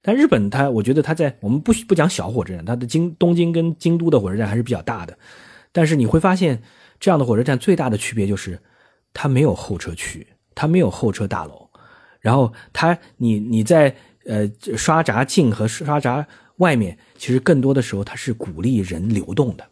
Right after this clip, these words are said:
那流动就是说你要减少验票的时间，一次验票而不是两次验票。第二个呢，你在等火车的时候呢，你不是需要在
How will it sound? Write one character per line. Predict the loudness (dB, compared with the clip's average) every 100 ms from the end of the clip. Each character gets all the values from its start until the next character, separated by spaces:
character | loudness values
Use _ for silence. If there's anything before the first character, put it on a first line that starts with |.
| _ _ _ _ _
那 | 2
流 | 6 6
动 | 6
就 | 6
是 | 4
说 | 4
你 | 2
要 | 2 2
减 | 2 2 4
少 | 2 -2 -4
验 | 4 4 4
票 | 2 2
的 | 2
时 | -2 -6 -4
间， | -4 -2
一 | 0
次 | 4 6
验 | 6 4
票 | 0
而 | 0
不 | 0
是 | 0
两 | -2 -4
次 | -2
验 | -2
票。 | -2 -6 -10 -4
第 | 4
二 | 6
个 | 6
呢， | 2 -2 -12 _ -2
你 | 2
在 | 2 2 -2 _ _ _
等 | 2 4
火 | 4 2
车 | -2 -2
的 | -2
时 | -4
候 | -4
呢， | -4
你 | -4
不 | -2 -4
是 | -2 -2
需 | -2 -4
要 | -2 -2
在 | -2 -4 -4